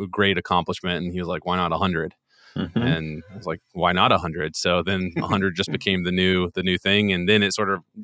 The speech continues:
Speaker 1: I started realize, like, realizing, like, you know, if I was a hundred million dollar firm, all these other firms will start paying, these big firms will start paying attention to me at that point.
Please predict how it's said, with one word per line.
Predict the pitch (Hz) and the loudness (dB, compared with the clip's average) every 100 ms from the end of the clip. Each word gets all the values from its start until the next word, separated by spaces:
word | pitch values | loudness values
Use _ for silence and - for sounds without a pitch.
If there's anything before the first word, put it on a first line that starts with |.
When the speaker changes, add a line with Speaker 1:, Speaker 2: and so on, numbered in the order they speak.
| - | -6
Speaker 1:
I | 110 | -4
started | - 107 | 0 -2
realize, | 95 104 104 95 90 92 | 0 2 4 4 2 -2
like, | 90 - | -6 -6
realizing, | 104 110 98 90 87 | -2 2 2 0 -6
like, | 85 - | -6 -4
you | 98 | 0
know, | 95 92 - _ - - _ _ - | 2 0 -4 _ -20 -20 _ _ -10
if | - | -2
I | 101 | 0
was | 92 107 101 | 2 2 2
a | |
hundred | 98 104 101 | 0 0 0
million | 101 95 90 | 0 0 2
dollar | 85 78 | 2 0
firm, | - 107 95 87 80 73 _ _ _ _ _ _ - | 0 2 2 2 -2 -6 _ _ _ _ _ _ 2
all | 101 | 4
these | 98 90 | 4 2
other | 95 92 | 2 0
firms | 90 82 - | 0 -4 -4
will | 82 | -6
start | - - - | -2 -2 -2
paying, | 87 80 - | -4 -4 -4
these | 104 90 - 87 | -4 -4 -10 -4
big | 139 110 | -2 -2
firms | 90 107 87 78 | -2 -2 -2 -2
will | 85 | -4
start | - 85 | 0 0
paying | 92 85 | 0 -4
attention | 76 80 76 76 | -4 -6 -6 -6
to | 87 | -8
me | 85 95 | -6 -6
at | 87 | -4
that | 69 - | -4 -4
point. | 85 87 85 | -8 -8 -10